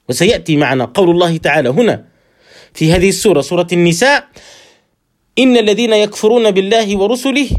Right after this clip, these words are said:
ويريدون أن يفرقوا بين الله ورسله ويقولون نؤمن ببعض ونكفر ببعض ويريدون أن يتخذوا بين ذلك سبيلاً أولئك هم الكافرون حقاً وأعتدنا للكافرين عذاباً مهيناً".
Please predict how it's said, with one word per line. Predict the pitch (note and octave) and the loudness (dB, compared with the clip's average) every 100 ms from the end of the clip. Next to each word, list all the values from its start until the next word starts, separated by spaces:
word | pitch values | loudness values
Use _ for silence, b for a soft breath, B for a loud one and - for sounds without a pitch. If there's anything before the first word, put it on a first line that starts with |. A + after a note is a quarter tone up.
| - | 0
ويريدون | E3+ F3+ F#3+ F3 A3 | 2 2 0 -2 -2
أن | G3+ F#3+ | -2 -2
يفرقوا | F3+ F3+ A3+ G3 F#3+ F3 | -4 -2 -2 -2 -2 -2
بين | G#3 G#3+ | 0 0
الله | F#3+ F3+ G3 F#3+ F3+ | -2 -2 -4 -4 -2
ورسله | F3+ C4 C4+ D4+ D4 A#3+ F3 E3+ - | 0 0 0 -2 -2 -4 -8 -10 -4
ويقولون | E3+ E3+ D#3+ E3+ E3+ C3+ | -2 -2 -6 -4 -4 -2
نؤمن | F#3+ B3+ F3+ F#3 F3 | -2 -4 -4 -4 -2
ببعض | E3 F#3 A3+ A3 D#4 G3 | -2 -2 -4 -6 -6 -2
ونكفر | G3+ - - E3 C#3+ | -2 -4 -6 -2 -2
ببعض | A#2 G#2+ F#2 - - | -2 -6 -10 -10 -2
ويريدون | E3+ D3+ C#3 C3+ D#3+ | 0 2 0 -2 0
أن | D3 C3+ C3+ | 0 -2 -4
يتخذوا | C#3 F#3 D#3 B2+ A#2 | -4 -6 -4 -4 -2
بين | D#3+ D#3 | 0 0
ذلك | C3 D#3+ D#3+ C3+ C3+ | 0 0 -2 -6 -8
سبيلاً | - A2 F#3+ A#3+ C4 B3 - | -4 -4 -4 -2 -2 -2 -4
أولئك | D3 E3+ D#3 A#2+ B2+ C3 | 0 0 0 -4 -10 -6
هم | D3 F#3 | -4 -4
الكافرون | B2 A#2 - D#3 D3 G3 C#4 | -4 -4 -4 -4 -4 -2 0
حقاً | B3+ G#3+ F#3+ - C3+ G2+ - _ _ _ _ _ _ _ _ _ _ - | -2 -4 -6 -6 -4 -4 -6 _ _ _ _ _ _ _ _ _ _ -2
وأعتدنا | F3+ E3+ D#3 F3+ D3 C#3 | 0 0 -2 -2 0 -2
للكافرين | C3 A#2 D3 B2 C3 F3+ C3 | -2 -2 -4 -2 -4 -4 -4
عذاباً | F#2 F#2 G2+ F3 F#3 A3 | -6 -6 -4 -4 -4 -6
مهيناً". | G#3+ G3 A#2 - E2 | -6 -6 -8 -14 -18